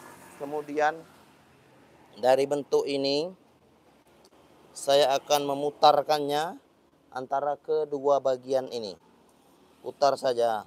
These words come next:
seperti ini ya. Putar.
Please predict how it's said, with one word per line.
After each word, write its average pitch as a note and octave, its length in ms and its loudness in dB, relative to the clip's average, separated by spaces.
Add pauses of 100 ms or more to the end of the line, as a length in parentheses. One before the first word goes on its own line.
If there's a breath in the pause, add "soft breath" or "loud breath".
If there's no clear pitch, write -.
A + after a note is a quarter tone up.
seperti A2 680 -8 (680)
ini A2 260 -8
ya. G#2+ 140 -8 (1300)
Putar. B2+ 640 2